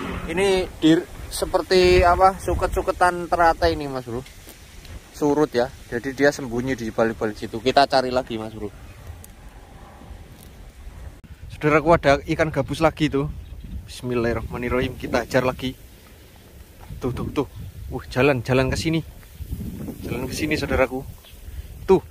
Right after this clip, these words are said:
itu ya, gabusnya itu ya. Itu Mas Bro. Bismillahirrahmanirrahim, semoga kena ini. Besar ini. Tuh, tuh, tuh, tuh. Uh, rakeneng.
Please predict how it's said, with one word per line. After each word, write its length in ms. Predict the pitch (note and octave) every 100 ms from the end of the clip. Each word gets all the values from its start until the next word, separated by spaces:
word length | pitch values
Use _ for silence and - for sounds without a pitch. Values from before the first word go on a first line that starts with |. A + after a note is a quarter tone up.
| - - - -
itu 160 | C#3+ F3+
ya, 240 | D3+ D3+ - - - -
gabusnya 480 | B2 - C3 D#3
itu 160 | C#3+ D3
ya. 160 | C3+ C#3 - - - - - - - -
Itu 80 | D3
Mas 160 | C3+ A#2+
Bro. 160 | C3+ C#3 - - - - - - - -
Bismillahirrahmanirrahim, 1040 | - B2+ A#2 A2 A2 G#2 G#2+ A2 G#2+ A#2 A2
semoga 320 | A2+ A2 G#2+
kena 240 | A2 A2+
ini. 160 | G#2 G2 - - - - - - - - - - - - A#2+
Besar 240 | - E3+ D#3
ini. 240 | C#3 D3+ - - - - - - - -
Tuh, 160 | - B2
tuh, 160 | A2+
tuh, 80 | G2+
tuh. 240 | G2 F#2+ F#2+ - - - - - - - - - - - - - - - - - - - - -
Uh, 320 | F#4+ E4 C#4+ E3+ - - - - -
rakeneng. 560 | - - G3 A3+ B3+